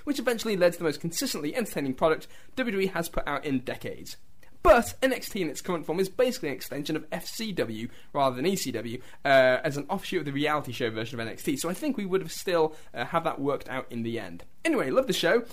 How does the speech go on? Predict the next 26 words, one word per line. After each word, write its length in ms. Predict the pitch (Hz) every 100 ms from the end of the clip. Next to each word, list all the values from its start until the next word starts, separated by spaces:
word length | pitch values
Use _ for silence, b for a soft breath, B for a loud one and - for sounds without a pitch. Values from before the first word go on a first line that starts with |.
| b
so 200 | - 269
glad 220 | 214 202
you're 100 | 220
back 200 | 190 185
around 140 | 170
the 120 | 156 -
Oaken 300 | 170 170 170
table 280 | 190 220
and 120 | 165 127
keep 160 | 170
up 80 | 180
the 60 | 170
good 160 | 208
work. 440 | 220 294 113 123 - b b
And 140 | 113 117
echoing 380 | 240 247 214 160
his 180 | 131 143
nomination 540 | 151 151 170 196 135
is 100 | 117
Neil 300 | 123 165 214
Robinson, 480 | 156 170 226 - 123
also 180 | 139 165
on 80 | 139
the 80 | 156
Facebook 220 | 180 -
page, 420 | 147 107 104 -